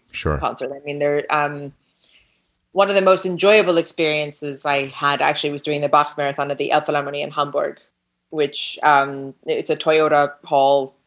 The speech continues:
Speaker 2: um, the, the, the same, uh, acoustician who did the, the, uh, Disney Hall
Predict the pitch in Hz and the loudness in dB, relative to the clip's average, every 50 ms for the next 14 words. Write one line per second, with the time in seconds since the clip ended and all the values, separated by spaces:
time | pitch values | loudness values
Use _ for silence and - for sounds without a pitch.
0 | _ _ - 139 135 135 131 139 143 131 143 - _ - 151 - - 160 156 - | _ _ -2 -2 -2 -2 -4 -6 -10 -16 -16 -16 _ -10 -10 -6 -2 -2 -2 0
1 | 156 147 - - 165 147 - 151 147 147 143 143 143 - - 139 139 135 135 135 | 0 -2 -2 -2 -2 2 4 4 2 2 0 -4 -4 -4 -2 0 0 0 0 0
2 | 131 - 143 143 - 147 - 156 147 - 147 156 143 143 135 - 143 139 139 135 | 0 0 0 -2 -2 -4 -6 -4 -4 -6 -6 -8 -6 -6 -4 0 0 0 0 0
3 | 113 - - - - - 139 135 139 - - - 151 135 135 131 - - - - | -2 -6 -8 -6 -4 -4 -4 -4 -4 -6 -6 -6 -6 -6 -2 0 0 0 -2 -4
4 | - | -10